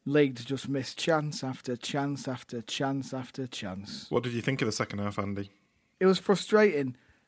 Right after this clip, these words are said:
Speaker 1: I, I listened to most of the first half and thought that we'd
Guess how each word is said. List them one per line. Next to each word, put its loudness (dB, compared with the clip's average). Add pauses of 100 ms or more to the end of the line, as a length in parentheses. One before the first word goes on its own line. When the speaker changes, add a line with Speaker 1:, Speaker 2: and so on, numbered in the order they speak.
(140)
Speaker 1:
I, 6
I 2
listened 4
to 0
most 2
of 0
the 2
first 2
half -6 (100)
and -8
thought 0
that -6
we'd -4